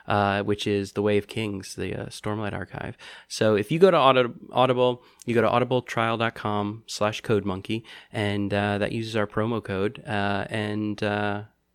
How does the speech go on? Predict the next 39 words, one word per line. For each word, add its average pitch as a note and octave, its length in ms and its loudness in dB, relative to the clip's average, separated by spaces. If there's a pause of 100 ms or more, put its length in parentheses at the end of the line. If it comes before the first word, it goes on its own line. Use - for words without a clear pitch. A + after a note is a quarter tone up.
uh, G2+ 280 -2
it F#2+ 80 -8
supports - 400 0
the - 80 -4
show. G3+ 300 6 (140)
And A2 240 0
so A2+ 180 4
we're A2+ 140 0
so C3 160 4
excited B2+ 320 0
to B2+ 60 -4
have B2+ 180 -4
Audible. A#2 500 -4
So - 300 -10 (1000)
thanks G#2 300 0
to - 120 -4
Audible. C3 400 -4 (840)
So F3+ 360 6
the B2 80 6
next E3+ 280 4
section, D#3+ 440 -4 (420)
uh, A#2 220 2
before A#2 300 4
we D#3+ 100 8
dive C3+ 240 8
into B2+ 240 2
our G#2+ 140 2
interview, G#2+ 320 -4 (320)
uh, A#2 280 4
I A#2+ 100 2
like A#2+ 180 2
to - 200 -2
ask - 300 -4
all G#2+ 160 -2
of G2 80 -6
our F#2+ 80 -4
guests, - 540 -8
uh, G2 160 -8
since - 360 -8